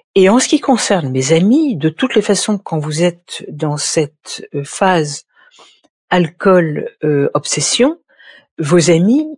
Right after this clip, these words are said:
ils boivent quasiment autant que vous. Peut-être un petit peu moins, et ça, c'est après que je me suis rendu compte qu'on est toujours plus à l'aise quand on a quelqu'un qui boit un peu plus que vous. Donc, il ne fallait pas compter sur mes amis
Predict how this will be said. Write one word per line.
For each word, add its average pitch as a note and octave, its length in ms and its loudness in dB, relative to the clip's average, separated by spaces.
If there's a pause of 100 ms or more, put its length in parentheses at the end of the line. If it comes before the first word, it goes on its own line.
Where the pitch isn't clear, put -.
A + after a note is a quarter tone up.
ils D#3+ 140 -4
boivent G3+ 380 0
quasiment D#3+ 580 -2
autant E3+ 320 -6
que - 140 -4
vous. D3+ 360 -4 (460)
Peut-être D#4 320 0
un B3+ 80 6
petit G3 220 -2
peu - 160 2
moins, F3+ 420 2 (240)
et E3+ 80 2
ça, F#3+ 220 0
c'est E3+ 200 0
après E3 440 0
que - 140 -4
je D3 100 -2
me D3+ 80 0
suis - 180 -2
rendu D#3 240 -2
compte F3+ 300 -2 (100)
qu'on D3 220 -2
est D#3 100 0
toujours G#3 300 -2
plus F#3 240 -2
à F#3+ 60 4
l'aise F#3 360 2 (320)
quand - 240 -4
on F#3 120 0
a E3 60 0
quelqu'un E3 480 -4
qui - 200 -12
boit E3 260 2
un D3 120 0
peu D3 120 -6
plus - 240 -6
que - 100 -8
vous. D3+ 220 -8 (1120)
Donc, A3+ 200 4
il C#4 60 6
ne A3+ 60 6
fallait C4 220 2
pas D#4 120 -2
compter A#3 320 0
sur F3 300 0
mes D#3+ 240 2
amis G3+ 420 4